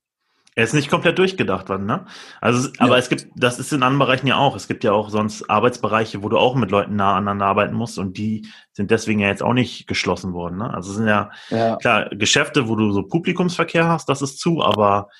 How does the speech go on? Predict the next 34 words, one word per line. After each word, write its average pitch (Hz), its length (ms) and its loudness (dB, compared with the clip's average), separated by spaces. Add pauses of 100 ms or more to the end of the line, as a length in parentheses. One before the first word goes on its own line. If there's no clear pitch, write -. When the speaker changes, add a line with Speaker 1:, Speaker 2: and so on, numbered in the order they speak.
(320)
Speaker 1:
ich - 60 -20
sag 101 100 -2
mal, 104 120 2
so 98 80 0
eine 101 100 0
Fabrik, 120 400 0
die 123 80 2
irgendwas 104 300 0
herstellt, 127 440 2
die 98 140 -6
hat - 100 -6
ja - 80 0
auch 147 60 2
noch 113 120 -2
offen 87 300 -8
im 85 100 -8
Prinzip. 87 380 -14 (640)
Speaker 2:
Ja, 95 160 -2
und 98 240 -4
da 110 80 4
können 117 240 4
sich 120 100 2
die 117 100 0
Leute 113 260 2
auch 104 100 0
nicht 113 160 -2
auf 101 140 -4
den 101 100 -16
Weg 110 200 -6
gehen. 90 180 -4
Das 98 120 -6
ist 123 180 0
wohl 104 180 4
so. 87 240 -4